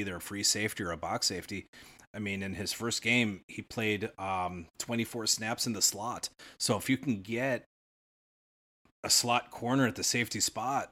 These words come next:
then that's, that, you've got an opportunity to, to rack up some points with, with that type of, uh, with that type of position. So I think that's gonna, a lot of the safeties are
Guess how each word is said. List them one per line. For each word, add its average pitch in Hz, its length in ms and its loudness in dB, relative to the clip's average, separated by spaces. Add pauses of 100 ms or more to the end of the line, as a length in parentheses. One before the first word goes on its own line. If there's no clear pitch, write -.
then 85 140 -4
that's, 110 460 2
that, 120 360 -2
you've 113 180 -4
got 98 200 4
an 87 80 0
opportunity 95 420 0
to, 82 200 -6
to - 180 -8
rack 87 260 -4
up 87 140 -6
some - 240 -8
points 95 260 -6
with, 82 300 -10
with 85 220 -10
that 87 220 -4
type 85 280 -10
of, 78 260 -8
uh, 78 300 -2
with 90 100 -10
that 87 160 -4
type 90 180 -6
of - 80 -20
position. 85 480 -2
So 80 360 0
I 98 140 0
think 104 180 -6
that's 95 200 -4
gonna, 92 300 -6 (480)
a 95 220 -10
lot 107 240 4
of 113 100 0
the 104 100 -2
safeties 107 440 -2
are 85 260 -4